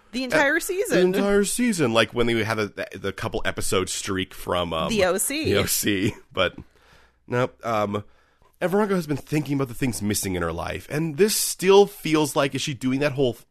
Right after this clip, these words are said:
Speaker 2: fight fire with fire, make Chad jealous thing?
Speaker 1: Well, 'cause then she goes, "Archie, are you missing things in your life?" And he's like, "Oh."
Speaker 2: This show keeps on doing these things where it gives Veronica a scene that if they just cut that scene,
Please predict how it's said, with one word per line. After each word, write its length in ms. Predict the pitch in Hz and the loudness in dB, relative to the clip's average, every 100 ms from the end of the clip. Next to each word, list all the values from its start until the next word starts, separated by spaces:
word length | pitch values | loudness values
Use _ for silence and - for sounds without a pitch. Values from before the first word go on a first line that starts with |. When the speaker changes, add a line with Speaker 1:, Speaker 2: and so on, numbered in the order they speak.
| _ | _
Speaker 2:
fight 280 | - 107 - | -4 -4 -2
fire 280 | - 101 101 | 0 2 2
with 120 | 98 | 0
fire, 380 | - 95 98 95 | 0 2 4 2
make 380 | 90 95 - - _ _ _ _ _ _ _ _ _ | 2 0 -4 -20 _ _ _ _ _ _ _ _ _
Chad 680 | - - 104 104 104 101 98 _ _ - | -10 -4 0 2 2 0 -6 _ _ -10
jealous 600 | - 92 107 131 - - | -2 2 2 2 0 -2
thing? 440 | 143 151 165 175 - | 0 2 0 -2 -6
Speaker 1:
Well, 240 | 233 294 | -2 -2
'cause 240 | 240 302 262 | -2 -4 -4
then 140 | 330 | -4
she 100 | 330 | -4
goes, 200 | 240 - - - | -6 -8 -14 -8
"Archie, 500 | 175 226 - 104 - _ _ - | -6 -6 -8 -8 -10 _ _ -16
are 120 | 170 | -12
you 440 | 175 156 165 170 180 | -12 -8 -4 -4 -2
missing 440 | 202 - 254 254 | -4 -4 -6 -8
things 360 | - 269 277 294 | -8 -6 -6 -4
in 120 | 294 | -2
your 180 | 302 311 | 0 0
life?" 680 | 302 320 427 494 - - - - - | 0 0 0 0 -4 -8 -12 -16 -8
And 100 | 214 | -4
he's 160 | 226 208 | -2 -2
like, 140 | - - - | -6 -12 -10
"Oh." 580 | 180 453 180 180 381 466 - | -2 0 2 4 4 2 0
Speaker 2:
This 180 | 135 226 | -2 2
show 180 | 254 - | 2 0
keeps 320 | - - - | -2 -8 -4
on 80 | 208 | 0
doing 160 | 185 | 0
these 180 | 165 156 | 0 -2
things 260 | 165 160 117 | -4 -4 -2
where 120 | 127 | -4
it 100 | 110 | 2
gives 240 | 135 190 | 2 2
Veronica 640 | 165 139 101 92 120 143 175 | 0 -2 2 2 0 0 -2
a 120 | 107 | 0
scene 520 | - - 127 113 98 - 101 | -2 -2 -2 -4 -6 -10 -8
that 100 | 113 113 | -4 -2
if 60 | |
they 140 | 127 123 | 0 -2
just 280 | 123 - | -6 -12
cut 300 | - 170 180 | -4 -4 -2
that 180 | 170 156 | 0 -2
scene, 540 | - - 117 123 160 | -2 -4 0 0 0